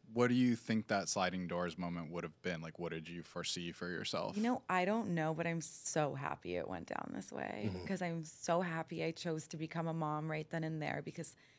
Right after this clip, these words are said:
Speaker 2: really it would have been the only time that I could have dedicated to doing it and doing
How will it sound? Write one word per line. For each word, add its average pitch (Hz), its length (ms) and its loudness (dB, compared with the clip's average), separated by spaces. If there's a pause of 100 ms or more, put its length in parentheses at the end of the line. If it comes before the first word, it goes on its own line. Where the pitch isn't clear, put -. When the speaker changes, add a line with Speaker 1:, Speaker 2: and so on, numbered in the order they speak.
(300)
Speaker 2:
really 175 300 8
it 160 180 2
would 156 100 2
have 151 80 -2
been 156 140 2
the 151 140 -2 (120)
only 151 340 2
time - 560 -4
that 170 120 -4
I 185 80 -2
could 170 160 -6
have - 100 -4 (140)
dedicated 139 680 -2
to 156 220 -2
doing 147 360 -2
it 190 320 0
and 151 280 0
doing 156 260 -2